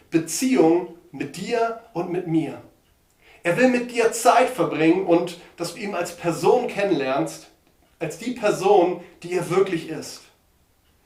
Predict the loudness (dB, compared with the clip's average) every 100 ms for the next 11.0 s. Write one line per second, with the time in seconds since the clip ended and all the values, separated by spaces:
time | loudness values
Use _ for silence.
0 | _ -6 -6 -4 -6 -6 -6 -2 -2 -4
1 | -6 -4 -6 -8 -10 -4 0 2 2 2
2 | -4 -14 -8 -8 -6 2 6 6 2 -10
3 | -6 -2 -2 -2 -4 -6 -2 -4 -6 -14
4 | -2 0 0 0 0 0 0 -2 -4 -6
5 | -4 -6 -6 -8 -6 -6 -6 -8 -10 -10
6 | -8 -4 -4 -4 -8 -12 -18 _ _ _
7 | -2 0 2 4 2 2 -6 -4 0 4
8 | 6 4 0 0 2 4 2 2 -4 0
9 | 2 2 0 -2 -2 -2 -2 0 2 4
10 | 4 2 -2 -6 -8 -10 -12 -16 -18 -20